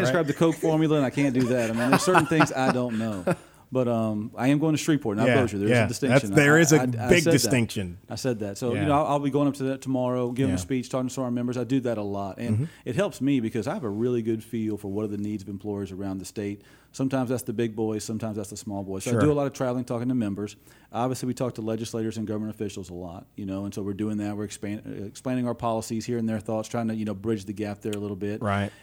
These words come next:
Speaker 2: And then also what we, we do is we, we do a lot of, like, uh, you know, research and policy to try to explain some of the needs of employers and talk to the media and public about why that's important. I write a weekly column, talk about these things. We
Speaker 1: Right.
Speaker 2: put out research projects and all that type of stuff.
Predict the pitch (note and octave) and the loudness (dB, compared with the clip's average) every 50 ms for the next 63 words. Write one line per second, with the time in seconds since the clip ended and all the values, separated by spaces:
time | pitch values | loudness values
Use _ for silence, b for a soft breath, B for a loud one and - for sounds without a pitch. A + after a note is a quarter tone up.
0 | B - C#3+ D3 D3 E3 G3 G3 - - E3+ D3+ D3 C#3+ B2 C#3 C3+ C3 C#3+ D3+ | B 0 0 2 2 0 0 -2 -2 0 2 2 2 2 2 0 0 0 0 -2
1 | C#3 - C3 C3+ C3 A#2 A#2+ B2 C3 C3+ B2+ G#2+ A#2+ B2 B2 A#2 A2+ A#2+ A2+ A#2+ | -4 -2 -2 -2 0 0 0 0 0 0 -2 0 -2 -2 -2 0 0 0 0 2
2 | A#2+ A2+ A2 A2 A2 A2+ A2+ A2+ G#2 A2 G#2 G#2 G#2 - G#2+ G#2 G#2 G2+ G2+ G2+ | 2 2 2 0 0 0 -2 -2 -2 -2 -4 -4 -4 -4 -6 -4 -4 -4 -4 -4
3 | A2+ A2+ G#2 G2 G2 G2 A2+ A#2+ A#2 - C3 A#2 A#2 A2+ - A2+ G2+ - - A#2 | -4 -4 -4 -4 -2 -2 -2 -2 0 0 0 0 0 0 -2 -6 -6 -4 -2 -2
4 | A#2+ C3 C3+ A#2+ - A#2+ A2 - - - - A#2+ A2+ A2 G#2 F#2+ - - - - | -2 -2 -2 -4 -4 -6 -6 -6 -8 -6 -4 -2 -2 -2 -2 -4 -8 -10 -10 -8
5 | A#2+ A#2 B2 C#3 C#3+ C#3 C3+ C3+ C3 C3 - A#2+ A2 A2 G2 G#2+ G#2 G#2 G#2+ G#2+ | -6 -2 0 2 2 4 2 2 0 0 -2 -4 -4 -4 -4 -4 -4 -4 -4 -6
6 | G#2 G2 G2+ G2+ G#2 G2+ G2 - G#2+ G2+ G#2 G#2+ A2+ A2+ G#2 G#2+ G#2 - A#2+ A2+ | -6 -8 -8 -10 -10 -10 -8 -8 -6 -4 -4 -2 -4 -4 -6 -6 -6 -4 -6 -6
7 | - - A2 A2 G#2 G#2+ A2 A2+ G#2+ A2+ A2 G#2 G#2 G2+ - A#2 B2+ B2 A2+ G#2 | -6 -8 -10 -8 -6 -4 -4 -4 -4 -4 -4 -4 -6 -6 -4 -4 -4 -4 -6 -6
8 | - G2 G#2+ G2+ G2+ G2+ G2+ G2+ G2+ G#2 G2+ - G2+ G2 - A2+ A2+ G#2+ F#2 F#2 | -8 -6 -6 -6 -6 -6 -6 -6 -6 -8 -8 -10 -12 -8 -6 -4 -4 -4 -4 -6
9 | F2 - b b b b b b A2 A2+ A2 G#2 F#2+ G#2 A2 - - G2 - A2+ | -10 -12 b b b b b b -4 -4 -2 -2 -4 -4 -6 -6 -8 -10 -6 -4
10 | A2 A2 A2+ A2+ G#2 - A2+ G#2+ G2 G#2 A#2 G#2+ - - A2 G#2 - - A2+ A2 | -4 -2 -2 -4 -4 -6 -6 -8 -6 -6 -8 -8 -6 -6 -8 -8 -8 -8 -8 -6
11 | A2 A2 G#2+ F#2 A2 G#2+ G#2 A#2+ A#2 A2 G#2+ G2+ G#2 G#2+ G#2 - A2+ A2 - - | -6 -6 -4 -2 -2 0 0 0 -2 -2 -4 -4 -6 -8 -8 -8 -8 -10 -8 -8
12 | A#2 A2 G#2 G#2+ G2 G#2+ G#2+ G#2+ - D3+ F3 E3+ C#3+ A#2 G2+ - G#2+ F#2+ - - | -6 -6 -6 -6 -6 -8 -8 -8 -8 -8 -6 -4 -4 -4 -6 -6 -8 -10 -10 -12
13 | - - - - - | -16 -14 -14 -14 -14